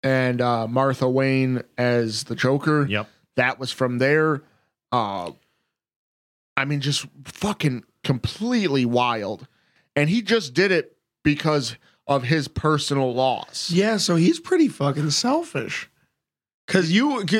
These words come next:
Speaker 3: he started the New fifty-two.
Speaker 2: Yes.
Speaker 1: Mm-hmm.
Speaker 3: Like, he's the reason why the entire fucking D C universe got reset.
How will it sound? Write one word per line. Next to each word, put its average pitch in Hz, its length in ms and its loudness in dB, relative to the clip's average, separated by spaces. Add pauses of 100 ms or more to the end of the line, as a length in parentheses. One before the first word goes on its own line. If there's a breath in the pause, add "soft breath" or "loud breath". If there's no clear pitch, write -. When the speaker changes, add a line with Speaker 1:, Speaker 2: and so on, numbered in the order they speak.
Speaker 3:
he 196 480 2
started 196 800 2
the 160 100 2
New 170 200 4
fifty-two. 160 760 0 (240)
Speaker 2:
Yes. 104 480 -4 (240)
Speaker 1:
Mm-hmm. 139 360 2
Speaker 3:
Like, 339 160 4
he's 196 300 2
the 214 80 2
reason 190 480 0
why 175 220 0
the 156 180 0
entire 175 800 -2 (100)
fucking 170 440 0
D 160 240 4
C 185 160 2
universe 170 640 2
got 151 260 0
reset. 147 680 -2